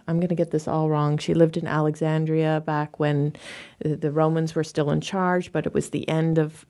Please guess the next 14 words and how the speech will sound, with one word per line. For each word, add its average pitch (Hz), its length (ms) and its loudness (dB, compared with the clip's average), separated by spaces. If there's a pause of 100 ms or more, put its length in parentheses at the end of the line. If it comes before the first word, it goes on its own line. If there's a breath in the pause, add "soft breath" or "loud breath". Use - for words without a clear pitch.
of 156 220 0
that 151 260 0
period 156 400 0
of 156 100 -8
time 156 420 0
where 151 120 -4
the 151 260 0
Roman 156 260 2
Empire 156 440 0
was 151 180 -2
collapsing. 160 680 0
And 151 160 -4
she 170 200 -2
was, 151 320 -2